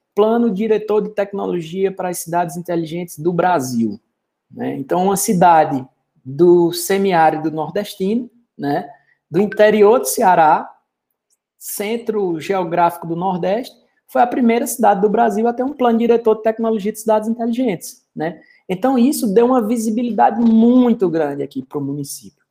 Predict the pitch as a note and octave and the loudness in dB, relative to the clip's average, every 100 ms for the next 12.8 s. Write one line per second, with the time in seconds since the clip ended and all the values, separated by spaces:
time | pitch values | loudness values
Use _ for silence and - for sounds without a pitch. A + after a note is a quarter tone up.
0 | - B2 C3+ C3+ C#3 F3 F#3+ F#3 C#3+ D3 | -10 -8 -8 -6 -2 0 0 -2 -2 -4
1 | D#3 C#3 C#3+ D#3 D#3 C#3 C#3+ C#3+ C3 C3+ | -4 -2 0 0 -2 -2 -4 -2 -4 -4
2 | _ _ _ _ _ _ _ - B2 C#3 | _ _ _ _ _ _ _ -2 0 4
3 | D#3 D#3 D3 D3+ D3 D3+ C#3+ D#3 C#3 C#3 | 4 2 0 0 -2 -2 -6 -4 -2 0
4 | D3 D3 - C#3+ D3+ D#3+ D#3 E3 - D#3+ | -2 -4 -6 -2 -2 -4 -4 -6 -4 -2
5 | D#3 D#3 D#3 D#3 C#3 C#3 F3+ F3 D3+ D3+ | -2 -2 0 2 0 -2 -4 -4 -8 -6
6 | E3+ F3 F3 - D3 E3 F#3 D3+ D3 C3 | -6 -4 -4 -4 0 2 2 0 -2 -2
7 | B2+ E3 E3 C3 B2+ E3+ D3 E3+ _ _ | -2 -2 -2 -2 -4 -4 -8 -10 _ _
8 | _ _ _ - C3+ C#3 C#3 C3+ C3 C3 | _ _ _ -2 0 2 2 0 -2 -4
9 | E3 F#3 F#3 F3 F#3 F#3+ F3+ D#3 G#3+ B3 | -4 -2 0 -2 -2 -4 -4 0 2 0
10 | B3 _ _ D3 G#3+ B3+ G3+ D#3 - _ | -2 _ _ -4 -2 0 -2 -6 -10 _
11 | _ _ - D3+ D3+ - D3+ D3+ - - | _ _ -4 -4 -4 -4 -4 -4 -8 -14
12 | - C#3 C#3 - C3+ C3 C3+ - | -8 -6 -6 -6 -8 -8 -12 -16